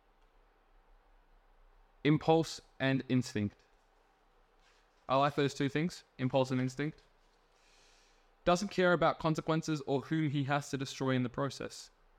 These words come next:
A transformation into your alter ego, your dark side.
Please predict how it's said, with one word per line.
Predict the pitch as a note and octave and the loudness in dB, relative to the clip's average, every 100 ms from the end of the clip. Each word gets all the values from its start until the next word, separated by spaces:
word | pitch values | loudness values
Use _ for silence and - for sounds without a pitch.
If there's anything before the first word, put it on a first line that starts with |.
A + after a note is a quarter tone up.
| _ _ _ _ _ _ _ _ _ _ _ _ B2+ | _ _ _ _ _ _ _ _ _ _ _ _ -4
A | |
transformation | - - E3+ F3 F#3 D3 C#3+ - D#3+ F#3 | -2 0 2 2 2 2 2 0 0 0
into | - C#3+ D#3+ | -2 -2 2
your | D3 | 0
alter | C3+ C3+ - | 0 -2 -2
ego, | A#2+ A2 G#2+ - - | -2 -2 -6 -10 -6
your | A#2+ | -2
dark | B2 B2+ - | 2 2 0
side. | A2+ G2 | -2 -4